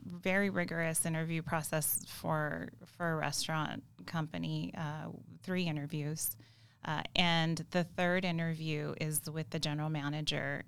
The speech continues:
and the third interview is all about our mission and values. Uh, that's all that's talked about.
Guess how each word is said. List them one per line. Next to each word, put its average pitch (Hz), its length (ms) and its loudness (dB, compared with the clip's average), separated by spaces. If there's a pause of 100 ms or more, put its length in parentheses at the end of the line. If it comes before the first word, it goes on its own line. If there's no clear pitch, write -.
and 160 180 2
the 156 60 2
third 160 320 -2
interview 156 640 -2 (120)
is 156 200 -2 (140)
all 147 240 0
about 143 240 -4
our 131 80 -4
mission 135 300 -6
and 117 100 -8
values. - 480 -6 (460)
Uh, 143 300 0
that's 147 460 -2
all 143 200 -4
that's - 240 -6
talked - 260 -8
about. - 220 -12